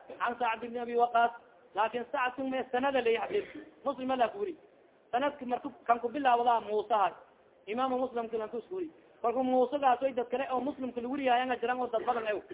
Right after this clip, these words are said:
Rawaa Muslimun, yani, waa kay saas. An Musa may ku wariyeen sadiidan. Alladhi Musa gaas oo rawaa Muslimun, Muslim buu hadiiska ku wariyey. Min jihati, jihati alladhi, alladhi jihadiis ku wari. May ku wariyeen sadiidaas qof.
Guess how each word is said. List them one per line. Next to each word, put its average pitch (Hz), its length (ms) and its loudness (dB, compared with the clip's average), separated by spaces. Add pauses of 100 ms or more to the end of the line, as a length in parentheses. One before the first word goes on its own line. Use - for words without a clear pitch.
(540)
Rawaa 240 240 4
Muslimun, 262 440 -2
yani, 240 240 0
waa 240 140 6
kay 214 160 -2
saas. 175 160 -6 (640)
An 233 220 0
Musa 277 340 4
may 269 160 -2
ku - 80 -6
wariyeen 262 380 0
sadiidan. 254 420 0 (440)
Alladhi 240 320 2
Musa 247 260 -2
gaas 247 240 2
oo 254 100 2
rawaa 233 560 6
Muslimun, 254 420 -2
Muslim 247 300 -4
buu 262 140 -4
hadiiska 233 380 -4
ku 247 120 -10
wariyey. 254 320 -2 (500)
Min 233 180 -2
jihati, 247 380 -2
jihati 254 240 -2
alladhi, 247 220 0
alladhi 247 300 -4
jihadiis 247 300 -2
ku 247 60 -8
wari. 254 160 -6 (320)
May 269 160 0
ku 262 120 -4
wariyeen 262 360 0
sadiidaas 247 380 -2
qof. 269 220 4